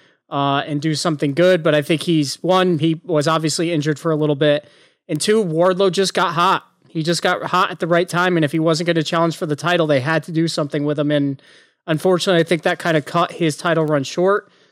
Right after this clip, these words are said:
So hopefully he can bounce back and do something. Hopefully Wardlow has a lengthy run with this T N T title and kinda brings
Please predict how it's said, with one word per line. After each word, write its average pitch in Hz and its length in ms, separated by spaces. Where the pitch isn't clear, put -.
So 180 120
hopefully 196 400
he 180 80
can 175 160
bounce 170 240
back 165 260
and 165 80
do 160 140
something. 151 420
Hopefully 175 420
Wardlow 156 460
has 147 140
a 160 60
lengthy 151 320
run 151 280
with 147 160
this 143 160
T 160 140
N 143 80
T 151 160
title 147 340
and 139 80
kinda 147 240
brings 147 420